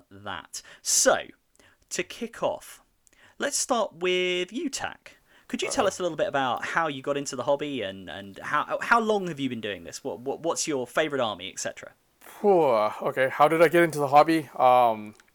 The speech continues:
Speaker 2: it was actually Paul, Paul, the silent member of the Play On team. Uh, I've been painting miniatures for about fifteen, sixteen years,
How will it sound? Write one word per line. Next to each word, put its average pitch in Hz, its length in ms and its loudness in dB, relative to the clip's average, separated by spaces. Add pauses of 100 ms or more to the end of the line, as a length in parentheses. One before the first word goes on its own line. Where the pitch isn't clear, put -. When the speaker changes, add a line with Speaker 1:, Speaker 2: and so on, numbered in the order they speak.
Speaker 2:
it - 20 -4
was 143 140 -2
actually 147 240 0
Paul, 101 580 0
Paul, 120 320 0
the 113 300 -8
silent 123 440 -2
member 117 300 -8
of 104 80 -8
the 110 80 -12
Play - 180 -8
On 107 140 -8
team. 104 460 -12
Uh, 113 240 0
I've 139 100 2
been 156 140 -12
painting 123 360 -10
miniatures 110 460 -10
for - 140 -10 (180)
about 110 480 -2 (540)
fifteen, 165 580 -8
sixteen 156 420 -10
years, 147 360 -6